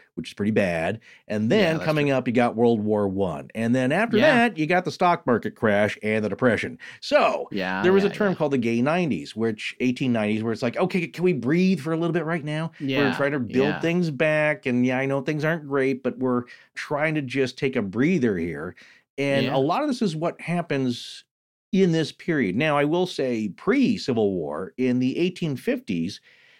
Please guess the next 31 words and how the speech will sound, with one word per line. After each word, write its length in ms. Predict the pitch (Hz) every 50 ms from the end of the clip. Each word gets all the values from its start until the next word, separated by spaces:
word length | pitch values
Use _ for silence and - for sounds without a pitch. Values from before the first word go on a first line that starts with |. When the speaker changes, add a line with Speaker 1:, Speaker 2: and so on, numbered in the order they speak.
| _ _
Speaker 1:
that's 440 | - 113 139 170 196 233 226 - -
when 560 | 170 170 165 160 156 151 151 151 151 147 139 - - -
leading 460 | 143 151 180 214 226 202 175 151 127
figures 380 | 117 - 190 185 160 147 120 120
in 80 | 113
science, 520 | 101 - - 135 110 95 98 110 - - - _ - - - _ _ _
like 200 | - 110 120 120
Michael 240 | - 143 131 123 104
Faraday. 480 | - - 110 90 87 78 71 - - - _ _ -
And 140 | 123 127 131
on 280 | 139 135 131 123 123 117
the 160 | 120 117 107
brain 380 | 92 90 110 156 208 254 247 -
power 320 | - 139 120 113 107 95
side, 340 | - - 98 87 90 95 98
we 120 | 107 104
have 200 | 104 104 101 -
figures 280 | - - 104 101 95 104
like 140 | 95 90 80
Doctor 260 | 92 90 - - 90
Carmichael 540 | - - 147 175 185 120 95 87 - 90 82
talking 340 | - 90 87 90 - 92
about 340 | 92 87 90 87 82 82 -
hypnosis. 580 | - 98 - 123 139 160 185 175 - 127 104 -
And 120 | 107 104
so 260 | - - 139 127 120
these 220 | 117 123 180 214 214
things 160 | 294 254 185
were 80 | 180 160
being 340 | 160 175 165 156 147 135 - - - _
studied. 680 | _ - - - 208 214 240 208 143 107 98 104 120 127